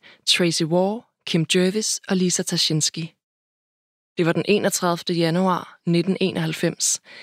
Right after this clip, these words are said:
en brændende varm dag i Brisbane med over femogtredive grader. Indenfor kørte airconditionanlæggene på højtryk i den store retssal, hvor der var plads til både pårørende, tilhørere og medier.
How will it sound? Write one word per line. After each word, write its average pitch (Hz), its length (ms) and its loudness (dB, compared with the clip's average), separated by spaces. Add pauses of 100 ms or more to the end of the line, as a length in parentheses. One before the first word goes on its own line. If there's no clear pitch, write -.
(140)
en 180 140 2
brændende 196 520 2
varm 175 260 0
dag 175 200 0
i 175 80 -2
Brisbane 196 560 0 (260)
med 208 100 4
over 190 260 -2
femogtredive 165 680 -4
grader. 156 540 -4 (800)
Indenfor 196 540 4
kørte 170 460 -2
airconditionanlæggene 170 1080 0
på 175 100 -2
højtryk 180 680 0
i 180 80 -2
den 175 120 0
store 175 300 2
retssal, 165 500 -2 (420)
hvor 202 140 4
der 202 60 2
var 196 180 0
plads 196 240 0
til 214 100 -4
både 185 260 0
pårørende, 196 680 -2 (100)
tilhørere 175 600 0 (140)
og 185 100 2
medier. 160 480 0